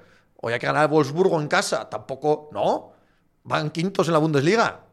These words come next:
Calma. Y luego la semana que viene o dentro de dos semanas, eh, ganar el siguiente. Eh, Petunio, yo metía al mejor City también.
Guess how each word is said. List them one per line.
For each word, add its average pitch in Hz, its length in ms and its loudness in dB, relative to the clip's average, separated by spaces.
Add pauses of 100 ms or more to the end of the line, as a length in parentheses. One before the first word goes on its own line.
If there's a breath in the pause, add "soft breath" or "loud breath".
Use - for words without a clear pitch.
(120)
Calma. 151 540 -2 (160)
Y 117 160 -18
luego 120 220 -4
la - 80 -6
semana 156 440 -2
que 160 80 -6
viene 185 200 2
o 165 80 2
dentro 151 180 -2
de 147 40 2
dos 151 100 -2
semanas, 175 400 0 (440 soft breath)
eh, 127 140 -6
ganar 131 240 -2
el 165 80 0
siguiente. 175 460 0 (300 loud breath)
Eh, 147 180 6
Petunio, 156 420 4
yo 151 160 4
metía 208 400 4
al 175 260 2
mejor 170 260 2
City 202 260 -4
también. 165 420 2